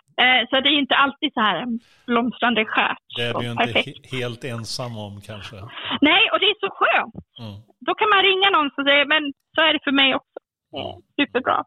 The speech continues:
Speaker 2: Mm.
Speaker 1: Eh, så jag har bara bestämt mig i min hjärna att Gud är med mig oavsett
Speaker 2: Mm.
Speaker 1: hur det känns.
Speaker 2: Mm.
Speaker 1: Eh, och Jesus bär oavsett hur det känns.
Speaker 2: Mm.
Speaker 1: Och, eh, jag är, behöver inte vara rädd.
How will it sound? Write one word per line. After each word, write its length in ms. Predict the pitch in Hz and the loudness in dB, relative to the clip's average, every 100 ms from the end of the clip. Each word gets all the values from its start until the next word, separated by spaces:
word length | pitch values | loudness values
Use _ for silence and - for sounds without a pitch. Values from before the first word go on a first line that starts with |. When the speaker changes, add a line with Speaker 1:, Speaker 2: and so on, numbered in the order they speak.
| _ _ | _ _
Speaker 2:
Mm. 140 | 101 95 104 - _ _ _ _ _ - | _ _ _ -20 _ _ _ _ _ -2
Speaker 1:
Eh, 280 | 247 262 - - _ _ _ | 2 2 2 -4 _ _ _
så 60 | - | 2
jag 120 | 294 320 | 4 4
har 80 | 320 | 4
bara 200 | 330 294 | 4 4
bestämt 520 | 254 - 320 330 320 | 0 -2 0 0 0
mig 220 | 254 254 247 | -4 -4 -2
i 40 | |
min 160 | 262 262 | -2 2
hjärna 320 | 269 262 254 | 4 4 2
att 80 | 247 _ | 0 _
Gud 160 | 294 294 | -2 0
är 60 | 269 | 2
med 100 | 277 | 2
mig 160 | 262 285 - _ | 0 -4 -6 _
oavsett 280 | 254 254 - | 0 0 0
Speaker 2:
Mm. 140 | - - | -4 -4
Speaker 1:
hur 80 | |
det 80 | - - | -8 -2
känns. 200 | - 254 - _ - | -2 -2 -8 _ -20
Speaker 2:
Mm. 120 | 196 - 240 226 | -20 -2 2 2
Speaker 1:
Eh, 60 | 208 | 2
och 100 | 240 | 2
Jesus 460 | 262 247 247 269 | 4 2 0 -2
bär 300 | - 226 226 - | 0 2 2 -2
oavsett 380 | 240 233 - 254 - | -2 -2 -2 -4 -6
hur 60 | 240 | -10
det 100 | 254 | -6
känns. 300 | - - 269 _ _ | -4 -4 -6 _ _
Speaker 2:
Mm. 200 | 104 101 113 _ _ _ _ - 233 | -20 -18 -20 _ _ _ _ 0 0
Speaker 1:
Och, 400 | 233 _ - 214 | 0 _ -2 2
eh, 200 | 226 208 247 | 2 2 2
jag 140 | 254 214 | 4 4
är, 260 | 247 247 240 247 - - _ _ _ _ _ _ _ _ _ _ | 4 4 2 -2 -10 -18 _ _ _ _ _ _ _ _ _ _
behöver 320 | - 320 311 311 | 2 4 4 2
inte 140 | 262 - | 0 2
vara 220 | 226 226 | 2 2
rädd. 220 | 214 233 | 0 -4